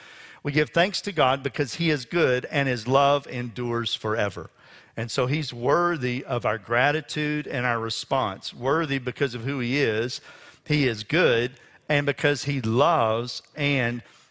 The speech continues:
his love is not just short, it's not just temporary, it lasts forever. He loves you and he never stops loving you. That's pretty radical.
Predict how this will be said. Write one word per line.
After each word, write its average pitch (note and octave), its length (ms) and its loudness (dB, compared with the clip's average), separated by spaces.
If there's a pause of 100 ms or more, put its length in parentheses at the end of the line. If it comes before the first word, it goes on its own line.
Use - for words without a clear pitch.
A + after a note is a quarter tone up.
his C3+ 240 0
love D3+ 320 4
is C3 160 -2
not C#3 300 -2
just B2 240 -2
short, - 560 0 (340)
it's C3 220 0
not C#3 340 2
just - 540 -2
temporary, A2+ 800 2 (280)
it B2 160 0
lasts B2+ 760 0
forever. G#2+ 600 -2 (480)
He D3 160 0
loves C#3+ 440 2
you F3+ 200 -2
and C3 80 -2
he A2+ 80 -4
never B2 340 0
stops - 400 -2
loving G2 320 -4
you. F2 240 -10 (360)
That's C3 220 0
pretty A#2+ 300 -2
radical. F#2+ 600 -4